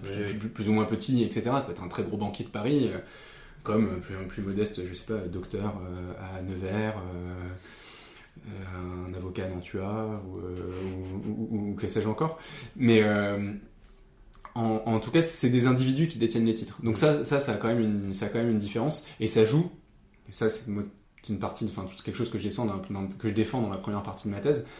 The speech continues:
Speaker 1: ça joue sur le fait que les, il y a une propriété privée à défendre, en fait.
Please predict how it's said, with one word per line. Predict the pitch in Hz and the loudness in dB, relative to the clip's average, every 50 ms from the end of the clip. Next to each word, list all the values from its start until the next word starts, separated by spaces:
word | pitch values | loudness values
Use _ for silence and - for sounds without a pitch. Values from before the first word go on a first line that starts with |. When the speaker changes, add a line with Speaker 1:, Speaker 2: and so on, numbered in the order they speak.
| - - - | -20 -18 -8
Speaker 1:
ça | - - 110 | -2 0 0
joue | 104 120 147 143 | 2 2 2 0
sur | - - 139 143 156 160 - - - - - - - | 0 2 4 4 4 4 2 -4 -12 -18 -16 -6 -2
le | 110 107 | 0 2
fait | - - 147 | 4 4 4
que | 147 131 | 4 4
les, | 104 | 0
il | 101 101 101 101 98 98 98 95 95 | 0 -2 -2 -2 -2 -2 -2 0 2
y | 107 120 | 4 6
a | |
une | 113 104 101 101 | 6 4 2 0
propriété | - - - - - 143 - - 135 123 120 - 123 | -4 -8 0 4 4 4 6 6 6 6 6 6 4
privée | - - - 120 127 139 123 | 2 2 4 6 6 8 6
à | |
défendre, | 117 113 - 123 107 98 | 6 4 2 0 -6 -8
en | |
fait. | 98 - - - - | -10 -12 -16 -20 -20